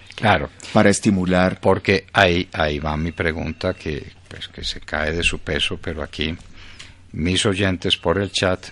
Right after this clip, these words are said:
Speaker 1: me tienen como loco. El discurso está perfecto, pero ¿qué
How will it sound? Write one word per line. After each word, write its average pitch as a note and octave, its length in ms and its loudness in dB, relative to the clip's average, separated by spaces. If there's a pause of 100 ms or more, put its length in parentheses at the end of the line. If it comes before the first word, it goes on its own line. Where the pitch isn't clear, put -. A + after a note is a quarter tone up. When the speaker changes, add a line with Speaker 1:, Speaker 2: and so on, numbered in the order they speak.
(100)
Speaker 1:
me D#2+ 160 -6
tienen D#2+ 340 -4
como F2+ 220 -4
loco. C3 320 0 (840)
El F#2 140 0
discurso A#2 480 2
está - 240 2
perfecto, - 500 0 (880)
pero G2 400 2
¿qué C3+ 300 6